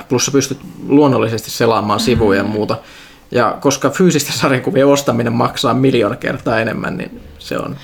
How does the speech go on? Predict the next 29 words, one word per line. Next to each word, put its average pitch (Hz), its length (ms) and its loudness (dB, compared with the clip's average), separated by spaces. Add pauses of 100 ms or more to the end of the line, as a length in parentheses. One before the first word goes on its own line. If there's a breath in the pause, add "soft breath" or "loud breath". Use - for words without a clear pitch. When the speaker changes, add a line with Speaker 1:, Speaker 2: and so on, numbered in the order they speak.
(280 loud breath)
Speaker 2:
Mä 214 100 -4
luulen, 254 260 2
että 202 120 -6
jos 202 120 -6
mulla 202 80 -6
olisi 190 120 -8
mikä 220 220 -2
muu 208 340 -6
tahansa 208 420 -6
läppäri - 320 -6
kuin 220 120 -8
MacBook, - 440 -8
niin 220 100 -6
mä 240 60 -10
voisin 180 240 -8
kokea - 280 -10
samoin. 214 480 -6 (680 soft breath)
Mut 196 120 -10
kun 202 240 -4
se 180 300 -4 (160)
on 196 180 -4
niin 202 420 -6
nopea - 500 -4
ja - 140 -4 (420)
semmonen 226 360 -10
kevyt 117 340 -8
se - 220 -10
kokemus 120 460 -8
siinäkin, 117 400 -10